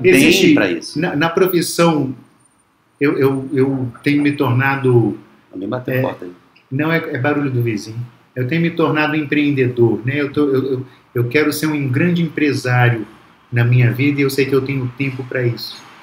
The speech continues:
Speaker 1: E em muitas decisões, o que eu tenho aprendido em livros ou em palestras muito interessantes, assim, há, há, há certos momentos na sua vida que você tem que explodir a ponte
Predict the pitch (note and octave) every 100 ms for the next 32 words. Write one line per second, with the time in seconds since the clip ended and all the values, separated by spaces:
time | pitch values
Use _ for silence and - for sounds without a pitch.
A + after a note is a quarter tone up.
0 | - - D3+ D#3+ G3+ B3+ A#3 F3+ D3 E3+
1 | E3+ C3 A#2+ D#3 F#3+ E3+ A#2+ - - -
2 | - _ _ - D#3 G3 F3+ G3 G3 F#3
3 | F3 D#3+ C3+ D#3 C#3 C#3 B2+ B2 D3+ F#3+
4 | F#3 C#3 C3 C#3 C3 B2+ B2 B2 C#3 C3+
5 | B2+ A#2+ C3+ C3+ B2 B2 A#2+ - E3 D#3+
6 | - D3+ E3+ D3+ B2+ - - _ E3 E3+
7 | D#3 E3+ - E3 E3 - - F#3 F3+ E3+
8 | E3 D#3 D3 D3+ C#3+ C#3+ C3 A#2+ D3 F#3
9 | F3 F3 E3+ E3 E3+ F3 F3 F3 F3+ F3+
10 | - _ _ _ _ _ _ - D#3 -
11 | F#3 D#3 F3 F#3+ - C#3 C3 B2 -